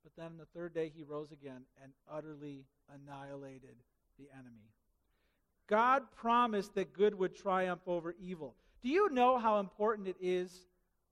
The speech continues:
that you look to Jesus Christ alone so that you can overcome what got broken in the garden? Do you know that no one else can bring you back to what God intended other than the person of Jesus Christ?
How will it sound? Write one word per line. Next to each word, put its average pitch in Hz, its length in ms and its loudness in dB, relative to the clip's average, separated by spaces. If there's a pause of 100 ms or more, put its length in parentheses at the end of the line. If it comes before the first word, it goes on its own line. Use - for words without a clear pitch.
(280)
that 170 160 -2
you 220 120 -2
look 214 240 2
to 190 80 -8
Jesus 185 420 -10
Christ 180 380 -4
alone 170 520 -4 (840)
so 185 80 -10
that 170 160 -8
you 190 120 -6
can 202 160 -8
overcome 180 680 -2 (200)
what 165 240 -2
got 151 200 -4 (160)
broken 175 420 -4
in 175 100 -8
the 160 80 -16
garden? 160 400 -4
Do 175 60 -12
you 233 60 -4
know 294 180 4
that 214 200 2 (460)
no 196 260 0
one 233 260 -2 (140)
else 190 580 -2 (240)
can 175 120 -12
bring 175 240 -8
you 175 140 -10
back 170 340 -2
to 180 80 -16
what 160 160 -6
God 160 220 -2
intended 165 520 -10 (300)
other 165 200 -6
than 165 160 -8
the 156 80 -10
person 175 400 -10
of 151 100 -16
Jesus 156 440 -18
Christ? 151 360 -8